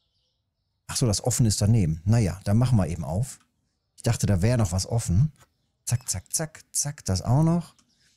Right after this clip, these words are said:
So, dann stellen wir das jetzt einfach hier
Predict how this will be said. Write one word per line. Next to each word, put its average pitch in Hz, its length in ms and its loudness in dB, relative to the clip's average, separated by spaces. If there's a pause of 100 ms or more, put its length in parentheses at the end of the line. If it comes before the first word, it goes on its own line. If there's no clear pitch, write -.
(300)
So, 90 600 0
dann 82 140 -4
stellen 110 260 -2
wir 104 60 2
das 87 200 0
jetzt 95 400 0
einfach 117 200 2
hier 101 320 2